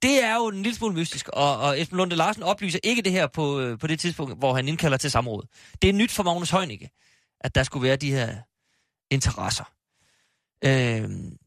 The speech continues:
men det, alt det her, det hidrører jo det faktum, at Esben Lunde Larsen også, det er hans opstillingskreds ude i Ringkøbing Skjern. Hvor går grænsen mellem, altså, hvor meget, Niels Alman Olsen, skal man ligesom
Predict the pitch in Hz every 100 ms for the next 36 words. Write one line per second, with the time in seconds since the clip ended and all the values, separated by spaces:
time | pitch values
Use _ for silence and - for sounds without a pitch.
0 | _ _ - 185 208 - _ - - -
1 | - 285 294 262 254 226 262 302 220 220
2 | 185 156 151 226 208 220 185 147 - 156
3 | 165 170 175 156 156 202 160 151 185 180
4 | 156 101 202 214 220 - - 139 117 -
5 | 92 82 - - _ _ _ _ _ _
6 | 156 156 139 139 139 117 - 92 - -
7 | - - - _ _ _ _ _ _ _
8 | _ _ _ _ 143 147 123 202 277 240
9 | 226 202 170 226 - 208 185 196 170 151
10 | 170 185 180 185 247 285 254 196 202 208
11 | 190 185 190 160 165 185 170 185 240 208